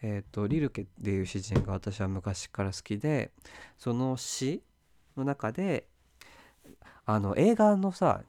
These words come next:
「ジョジョラビット」って見た人いますかね？映画の「ジョジョラビット」で引用されてて、ちょっと話題になったんですけど、リルケの詩で、その、「生き続けよ。絶望が、あ、違う、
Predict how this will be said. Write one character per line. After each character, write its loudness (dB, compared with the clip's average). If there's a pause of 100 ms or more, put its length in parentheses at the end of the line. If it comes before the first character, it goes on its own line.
(160)
「ジ -2
ョ 4
ジ 2
ョ 6
ラ 10
ビ 4
ッ -6
ト」 -12
っ -12
て -10
見 0
た -4
人 -8
い -4
ま -2
す -10
か -12
ね？ -8
映 -2
画 2
の 2
「ジ 2
ョ 2
ジ 0
ョ 2
ラ 6
ビ 2
ッ -14
ト」 -8
で 2
引 4
用 0
さ 0
れ 2
て -6
て、 -6 (520)
ち 0
ょ 4
っ -4
と 0
話 4
題 4
に 0
な 0
っ -8 (220)
た 0
ん -4
で -6
す -12
け -2
ど、 -2 (460)
リ 4
ル 6
ケ -6
の -4
詩 -6
で、 0 (800)
そ -6
の、 0 (240)
「生 0
き -14
続 0
け 2
よ。 0 (300)
絶 -4
望 4
が、 2 (200)
あ、 -2
違 -2
う、 -2